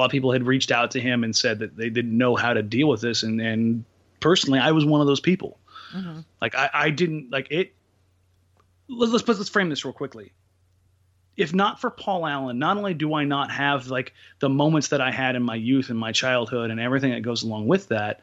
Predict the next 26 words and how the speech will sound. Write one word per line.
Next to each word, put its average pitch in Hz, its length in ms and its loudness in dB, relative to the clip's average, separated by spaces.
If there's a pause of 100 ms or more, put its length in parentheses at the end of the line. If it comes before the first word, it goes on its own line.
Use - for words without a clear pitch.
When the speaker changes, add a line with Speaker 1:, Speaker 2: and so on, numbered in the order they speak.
(480)
Speaker 1:
I 151 100 2
don't 269 200 0
have 190 200 0
my 151 120 0
current 156 300 -4
employment. 139 500 -4 (500)
Speaker 2:
Mm-hmm. 156 320 -12 (760)
Speaker 1:
Like, 117 220 -8
that's, - 400 -2 (920)
that's 196 200 -2
crazy. 214 420 -2 (1160)
Speaker 2:
Right. 208 360 0
Well, 247 140 2
Speaker 1:
Like, - 80 4
that, - 60 4
Speaker 2:
and 254 80 -2
we - 80 0
Speaker 1:
that, 233 100 2
Speaker 2:
also 302 160 2
Speaker 1:
that, 214 80 4
Speaker 2:
don't 233 120 2
Speaker 1:
that's 214 100 -2
Speaker 2:
have 214 180 2
Speaker 1:
a 180 40 -6
really 185 300 -4 (160)
wild, 156 480 -2